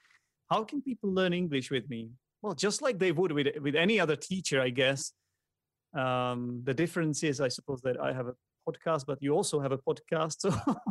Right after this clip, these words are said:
let's say, let's say not many teachers have their podcasts, right?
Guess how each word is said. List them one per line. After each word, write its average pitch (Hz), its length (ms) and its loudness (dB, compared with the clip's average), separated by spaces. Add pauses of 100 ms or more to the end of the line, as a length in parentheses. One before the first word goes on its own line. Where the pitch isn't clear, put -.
(960)
let's 240 220 2
say, 233 240 2
let's 190 240 0
say 151 400 4 (320)
not 190 280 2
many 175 200 2
teachers 156 340 -2
have 135 260 2
their 131 140 2
podcasts, - 640 -6
right? 123 220 -6